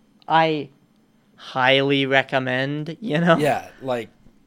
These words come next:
Speaker 1: If you've played the original Dark Souls, I'd say get it anyway because you have to love that game, man. Like, it's just aggravating that you have to pay for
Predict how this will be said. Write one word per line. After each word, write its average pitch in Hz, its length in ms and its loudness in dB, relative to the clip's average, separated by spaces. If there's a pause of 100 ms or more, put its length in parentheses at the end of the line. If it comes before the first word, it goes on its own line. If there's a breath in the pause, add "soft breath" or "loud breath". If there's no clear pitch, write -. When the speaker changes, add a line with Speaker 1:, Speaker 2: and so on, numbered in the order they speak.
(400)
Speaker 1:
If 214 280 2
you've 226 320 -4
played 240 420 0
the 269 140 -4
original 247 440 0
Dark 240 320 2
Souls, 262 600 -4 (420 soft breath)
I'd 190 320 -2
say 226 240 2
get 180 300 0
it 175 160 0
anyway 190 480 2
because 170 420 -6
you 170 100 -2
have 156 280 0
to 160 100 0
love 131 240 0
that 120 320 -4
game, 80 340 -16
man. 139 300 -6
Like, 135 300 -4 (1700 soft breath)
it's - 280 0
just 165 320 2
aggravating 139 760 4
that 127 140 -2
you 131 160 -6
have 127 320 -4
to 123 120 -8
pay 127 260 -6
for - 240 -12